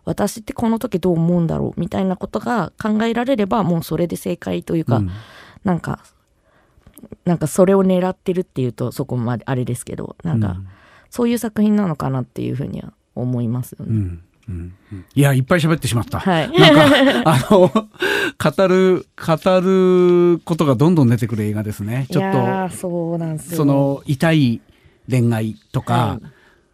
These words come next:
Speaker 2: 人間にとって恋愛などというめんどくさい恐ろしいことがなぜあるのかみたいなことを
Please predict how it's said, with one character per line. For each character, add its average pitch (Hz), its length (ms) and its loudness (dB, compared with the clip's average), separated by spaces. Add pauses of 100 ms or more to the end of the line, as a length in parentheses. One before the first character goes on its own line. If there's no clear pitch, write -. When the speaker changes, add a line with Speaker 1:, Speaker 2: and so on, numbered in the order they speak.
(180)
Speaker 2:
人 135 220 6
間 139 260 6
に 135 120 4
と 131 120 -4
っ 127 40 -2
て 107 520 -4 (440)
恋 127 260 2
愛 127 140 4
な 127 100 2
ど 113 100 -2
と 107 140 -4
い 104 120 -2
う 104 280 -6 (260)
め 113 160 0
ん 113 40 2
ど 110 80 -2
く - 60 -10
さ 120 120 -4
い 107 40 -4
恐 104 240 -4
ろ 120 80 0
し 127 160 -2
い 120 40 0
こ 110 120 -4
と 104 80 -8
が 95 120 -6
な 120 120 2
ぜ 123 100 0
あ 107 100 0
る 101 80 -4
の 92 100 -8
か 85 100 -12
み 117 120 0
た 127 100 0
い 113 40 0
な 101 80 -2
こ 101 100 -8
と 110 100 -4
を 135 320 2